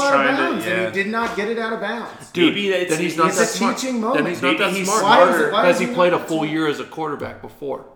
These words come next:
Speaker 3: He played a full year in the league before, and he should have known that. He should have known, "I gotta throw it into the first row."
Speaker 1: Yeah.
Speaker 2: People,
Speaker 3: You can't
Speaker 2: guys, people,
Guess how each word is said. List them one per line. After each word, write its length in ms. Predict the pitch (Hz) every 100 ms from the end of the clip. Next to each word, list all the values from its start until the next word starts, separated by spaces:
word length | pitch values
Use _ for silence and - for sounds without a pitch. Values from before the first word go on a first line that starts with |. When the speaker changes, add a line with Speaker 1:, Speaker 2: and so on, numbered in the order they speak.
| _ _ -
Speaker 3:
He 100 | 147
played 200 | 156 135
a 60 | - -
full 220 | 160 180
year 180 | 170 170
in 80 | 160
the 60 |
league 240 | 156 151 147
before, 460 | 147 - 104 - - - -
and 200 | 127 110 - _ _
he 140 | 147
should 220 | 123 156
have 120 | 127 120
known 240 | 123 113
that. 100 | 113 -
He 100 | 131
should 180 | 147
have 80 | 135
known, 180 | 135 135
"I 80 | 107
gotta 160 | 117 -
throw 140 | 127
it 40 | 117
into 140 | 113
the 80 | 120
first 260 | - 123 -
row." 240 | 127 - - _ _ _
Speaker 1:
Yeah. 260 | 113 117 113
Speaker 2:
People, 220 | 277 294
Speaker 3:
You 60 | 240
can't 200 | 294 -
Speaker 2:
guys, 80 | - - -
people, 240 | 247 254